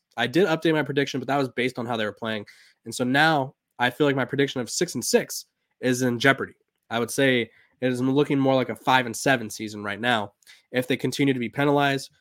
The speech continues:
struggle to stop offenses at, at basically anything. They can't stop an offense. Stanford's offense was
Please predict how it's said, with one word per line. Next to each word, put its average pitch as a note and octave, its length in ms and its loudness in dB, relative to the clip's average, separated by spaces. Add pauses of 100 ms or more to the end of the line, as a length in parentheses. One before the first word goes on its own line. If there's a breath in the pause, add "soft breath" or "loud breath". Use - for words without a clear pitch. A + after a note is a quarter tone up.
(100)
struggle C3+ 460 2
to C3 80 -2
stop B2 380 0 (920)
offenses A#2+ 600 -2
at, G2+ 120 -6 (280)
at A#2+ 120 -2
basically C3+ 340 2
anything. G2+ 340 -6
They A#2 80 -4
can't D3 240 0
stop A#2+ 240 -2
an A2 60 -6
offense. F#2 360 -12
Stanford's D3 420 -2
offense B2+ 400 0
was G#2+ 240 -8